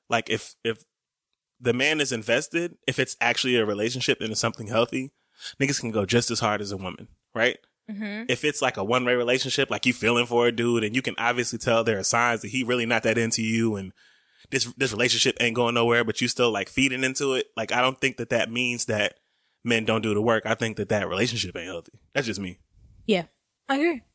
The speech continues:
Speaker 2: I think those lines are clearly seen if it's, uh, imbalance in a relationship. All right.
Speaker 1: All right. So the consensus on that, men or women?
Speaker 2: If it's unhealthy, it could be either one.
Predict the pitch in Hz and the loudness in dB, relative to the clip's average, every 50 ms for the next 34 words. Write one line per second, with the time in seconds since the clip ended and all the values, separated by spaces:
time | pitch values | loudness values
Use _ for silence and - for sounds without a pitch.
0 | _ _ _ _ _ - 226 - 247 226 214 214 208 - 208 196 202 202 190 180 | _ _ _ _ _ -6 -2 -2 0 0 0 0 0 0 0 2 2 2 0 0
1 | 175 - - 214 208 196 190 196 - - 220 202 190 190 175 185 180 - 196 180 | -4 0 2 2 2 2 0 -2 -2 0 0 0 -2 0 -2 -4 0 0 0 0
2 | 180 - - 175 180 180 175 165 175 185 - _ _ _ _ _ - _ - 196 | 0 -4 -6 -2 -2 -2 -2 -2 -6 -10 -12 _ _ _ _ _ -14 _ 0 2
3 | 190 180 190 185 180 180 180 170 180 190 - - - - _ _ _ _ _ 269 | 4 4 4 4 2 0 -4 -8 -12 -14 -14 -14 -14 -14 _ _ _ _ _ 2
4 | 262 269 277 311 294 - 240 - - 208 214 - - - - - - - - _ | 2 4 6 4 4 4 -2 -2 -4 -4 -6 -6 -14 -20 -20 -20 -20 -20 -20 _
5 | _ _ _ _ _ _ _ _ _ _ _ _ _ _ - 254 254 247 - - | _ _ _ _ _ _ _ _ _ _ _ _ _ _ 0 2 2 2 0 0
6 | - - - 359 381 349 320 320 339 381 - - - - - _ _ - - 185 | -6 -2 2 2 4 4 4 2 2 0 -4 -6 -14 -20 -20 _ _ 0 4 4
7 | 175 165 151 143 147 175 160 - 175 160 - - - 170 165 170 165 - - 135 | 4 4 4 2 0 0 2 4 2 2 2 0 0 2 2 2 0 0 0 0
8 | 139 151 160 147 - 120 147 156 156 160 165 165 165 - - - _ _ _ _ | 2 2 2 2 0 2 2 4 2 2 0 -2 -4 -8 -16 -20 _ _ _ _
9 | _ _ _ 214 214 202 226 214 - 190 202 202 220 214 220 220 - 220 214 214 | _ _ _ 0 2 2 2 0 2 2 2 4 4 4 4 4 4 2 2 2
10 | 214 - - 185 - 185 175 156 170 160 160 156 147 147 156 | 0 -2 -2 0 0 0 2 2 2 2 2 0 -2 -6 -8